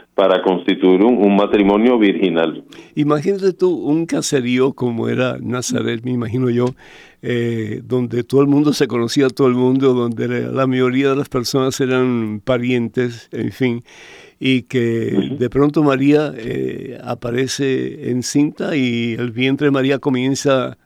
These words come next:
Speaker 2: a, a dilatarse, y pues tiene que haber habido gente que murmuraba y que pensaba, y José como que estaba metido en el medio y realmente sin él tener ningún tipo de, de relación con, con María Santísima,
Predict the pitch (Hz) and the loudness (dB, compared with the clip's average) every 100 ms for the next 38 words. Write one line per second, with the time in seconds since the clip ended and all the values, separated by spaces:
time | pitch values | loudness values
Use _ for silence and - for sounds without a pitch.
0 | - 120 120 117 123 - - - - - | -12 -6 -4 -6 -8 -12 -20 -20 -20 -12
1 | - 127 123 123 135 135 143 - 208 - | -4 -2 0 -2 0 0 0 -4 -6 -10
2 | 160 - - 139 120 - 135 139 139 127 | -14 -14 -8 -8 -8 -4 0 0 0 -2
3 | 123 123 123 117 131 120 117 135 127 120 | 0 0 -2 -2 -2 -2 -4 -4 -4 -4
4 | 113 120 113 107 110 113 123 131 131 123 | -4 -4 -6 -8 -6 -4 -2 0 -2 -2
5 | 117 120 - 127 120 - - - - - | -6 -6 -4 -6 -6 -12 -20 -20 -10 -6
6 | 117 117 - 127 - 135 117 120 120 127 | -4 -6 -6 -8 -6 -6 -6 -6 -4 -2
7 | 131 127 127 131 127 127 135 151 151 123 | -2 -2 0 0 0 0 0 -2 -2 -2
8 | 117 107 104 _ _ - 131 127 123 135 | -4 -8 -14 _ _ -6 0 2 2 0
9 | 151 - 127 123 123 123 131 131 127 120 | -2 -2 0 0 -2 -2 -2 -2 -4 -4
10 | 120 117 123 - 131 127 113 _ - - | -4 -4 -6 -2 -2 0 -4 _ -20 -20
11 | _ 123 107 92 110 131 139 131 127 117 | _ -8 -6 -6 -2 0 0 0 -2 -2
12 | 107 104 117 107 107 117 139 131 123 123 | -6 -10 -10 -8 -8 -2 0 0 -2 -6
13 | 110 117 - 127 175 | -4 -8 -4 -4 -4